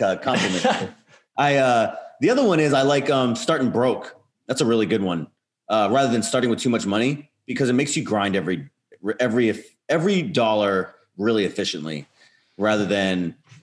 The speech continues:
Speaker 1: if you start with a bunch of money, you start with a flip and you're like, "Okay, I'm gonna do a hundred thousand dollar flip, but I have two hundred grand in the bank." Anytime you have a problem, you're like, "I can throw money at it." Same reason why lottery winners go broke. They're like,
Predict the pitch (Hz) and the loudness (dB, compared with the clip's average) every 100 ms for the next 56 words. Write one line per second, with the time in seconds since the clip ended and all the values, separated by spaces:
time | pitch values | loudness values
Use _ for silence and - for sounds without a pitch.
0 | - _ - - - 240 202 120 147 127 | -20 _ -2 0 2 2 2 2 0 2
1 | 123 139 107 98 104 - 123 214 185 - | 2 2 0 -2 -4 -4 0 2 0 0
2 | 151 160 117 120 113 123 139 123 123 123 | 0 0 0 0 0 0 0 0 2 2
3 | 120 117 110 101 104 101 - 117 113 98 | 0 0 0 0 -2 -2 -2 -2 -2 -2
4 | 92 107 - 123 104 85 104 95 87 90 | 0 0 -2 -2 -2 -2 -2 -2 -2 -4
5 | 90 - _ _ 190 202 190 170 151 117 | -4 -10 _ _ -2 0 0 0 0 0
6 | - 110 113 120 113 101 101 101 - - | -2 0 2 0 0 2 0 -2 -6 -18
7 | - _ 92 92 113 135 160 147 107 85 | -20 _ -6 -4 -2 0 2 2 0 0
8 | 80 - _ - 113 113 127 131 127 127 | -4 -10 _ -8 -2 0 2 2 2 2
9 | 127 127 117 - 107 123 135 123 107 95 | 2 2 0 -4 0 2 2 2 2 0
10 | 85 92 78 87 92 78 - - 101 104 | 0 -2 -2 -2 -2 -4 -8 -10 -4 0
11 | 101 - | 0 -4